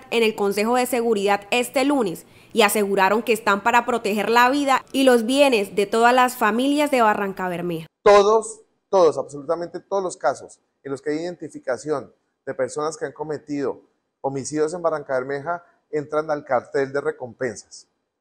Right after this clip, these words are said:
Speaker 2: Y por eso la colaboración ciudadana es muy importante. Ya lo hemos venido haciendo durante estos meses con el cincuenta y cuatro por ciento de efectividad.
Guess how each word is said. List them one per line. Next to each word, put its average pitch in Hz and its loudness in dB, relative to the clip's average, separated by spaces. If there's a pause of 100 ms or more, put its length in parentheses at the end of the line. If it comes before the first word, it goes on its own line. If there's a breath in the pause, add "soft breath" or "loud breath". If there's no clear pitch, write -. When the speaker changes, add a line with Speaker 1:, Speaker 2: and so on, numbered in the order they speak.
(440)
Speaker 2:
Y 135 -16
por 135 -2
eso 139 -4
la 160 0
colaboración 127 -2
ciudadana 147 -4
es 147 -6
muy 165 -8
importante. 127 -6
Ya 139 2
lo 156 -2
hemos 175 -6
venido 135 -8
haciendo 156 -8 (300 soft breath)
durante 131 -4
estos 147 -14
meses 156 -6
con 160 -10
el 135 -10
cincuenta 123 -12
y 113 -12
cuatro 135 -4
por 131 -8
ciento 135 -10 (260 soft breath)
de 135 -2
efectividad. 120 -8